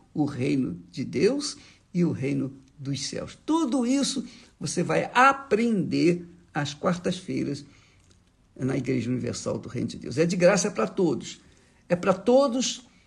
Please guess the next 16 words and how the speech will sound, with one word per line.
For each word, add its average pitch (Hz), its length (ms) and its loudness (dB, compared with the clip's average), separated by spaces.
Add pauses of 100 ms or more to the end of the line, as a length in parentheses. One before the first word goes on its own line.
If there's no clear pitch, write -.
(180)
os 185 120 -4
que - 140 -4
têm - 240 0
ouvidos 196 720 2
para 226 240 0
ouvir 147 360 -2 (1200)
e 190 60 2
querem 165 380 2
ouvir. 196 400 -2 (920)
É 175 80 4
pra 208 180 2
todos 285 840 2 (560)
os 208 160 2
que 208 100 0
estão 240 240 4
interessado-, 220 920 2